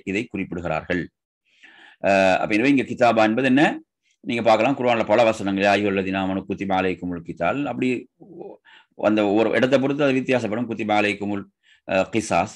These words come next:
இப்படி எல்லாம் வரும். சரி, இப்ப நாங்க பார்ப்போம். அஹ், வலம் யகா ஃபி ஹாதிஹில் ஆயா, அஹ், தயீனு சியாமில் மக்தூப். வ வகா ஃபில் ஆயாத்தி பஅதஹு கவுலுஹு தஆலா. இப்ப நோன்பு உங்கள் மீது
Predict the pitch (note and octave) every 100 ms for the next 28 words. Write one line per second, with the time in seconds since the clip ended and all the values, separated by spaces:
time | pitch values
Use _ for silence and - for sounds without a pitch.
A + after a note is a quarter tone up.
0 | - G2+ G2+ C#3+ D3 F#2 - _ _ _
1 | _ - - _ - A2+ F3 F#3 E3+ F#3
2 | G#3+ A#2 D#4 - _ _ _ _ - A#2
3 | A2+ A2+ A2+ A2 G#2+ A2 A2 - _ A#2+
4 | A#2+ D3+ F#3+ E3+ E3+ E3+ - D3 C#3 C3+
5 | D#3+ E3 D3+ C#3 C3 B2+ G#2 G#2+ C#3+ -
6 | _ _ _ _ - G#2 G#2 C3 G#2+ B2
7 | E3+ F#3 D3+ - C#3 D3+ D3+ C3 A#2+ -
8 | C3 F#2 - _ _ _ _ _ _ _
9 | _ _ _ _ _ - C3+ D#3+ F3+ E3+
10 | F#3 D#3 D3 - D3 D3 D3+ D3+ C#3+ -
11 | _ _ D#3 A2 C#3+ - E3+ D#3 D#3 C3+
12 | B2 A2 G2 E2+ G2 G#2+ B2+ F#3+ G#3+ A3
13 | G3+ G3+ G3 G3+